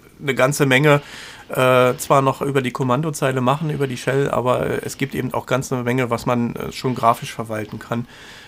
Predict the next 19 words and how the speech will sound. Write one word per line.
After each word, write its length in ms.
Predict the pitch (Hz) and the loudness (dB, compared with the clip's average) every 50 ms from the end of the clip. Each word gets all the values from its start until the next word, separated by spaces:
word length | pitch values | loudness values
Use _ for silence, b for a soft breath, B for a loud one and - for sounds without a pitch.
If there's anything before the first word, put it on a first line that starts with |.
| B B B | B B B
Äh, 100 | - 143 135 - | -12 -12 -12 -12
gerade 300 | - - - - 135 135 | -10 -6 -6 -6 -4 -6
so 140 | 131 131 123 | -6 -6 -6
Domains 680 | 117 107 135 135 131 123 127 147 139 - - - - - - | -4 -2 0 2 4 4 4 4 2 0 -4 -8 -10 -10 -8
und 220 | - 131 120 - - | -4 -4 -4 -2 0
E-Mail-Adressen 640 | 143 143 143 131 127 135 123 120 127 123 - 131 120 | 2 4 4 4 4 2 0 -2 -4 -4 -2 -4 -2
einrichten 880 | - 117 123 123 123 120 120 110 - - - - 123 123 120 117 110 | 0 0 0 0 0 -2 -4 -4 -6 -10 -8 -6 -4 -2 -2 -2 -2
und, 380 | - 113 113 113 110 - - - | -2 -2 -2 -2 -2 -4 -6 -8
äh, 420 | 104 110 110 107 107 107 107 - - - - _ _ - - - | -4 -2 -2 0 0 0 -2 -2 -4 -8 -12 _ _ -20 -18 -16
Sch-, 480 | - - - 208 - - - - 151 | -14 -12 -12 -12 -12 -10 -10 -10 -10
Speicherplatz 640 | 156 - - 131 139 - 147 - - 135 120 - - | -8 -4 -2 -2 0 0 -2 -2 0 -2 -4 -2 -2
verwalten. 560 | - 123 110 113 107 117 123 120 - 135 123 B B B B B B B B B B | -4 -2 0 2 2 2 2 0 -2 -4 -4 B B B B B B B B B B
Äh, 80 | - 131 | -2 0
und 260 | 117 117 - 135 117 | 0 0 0 0 -2
da 80 | 156 | -2
kann 160 | 160 - 180 185 | -2 0 0 0
man 300 | 180 175 175 160 - - | 0 0 0 -2 -2 -2
auch 360 | - 143 160 156 156 - - | 0 2 2 2 0 -2 -4
neue 600 | 147 151 156 160 165 160 156 151 151 143 143 139 | 0 2 2 4 4 4 4 4 4 2 0 -2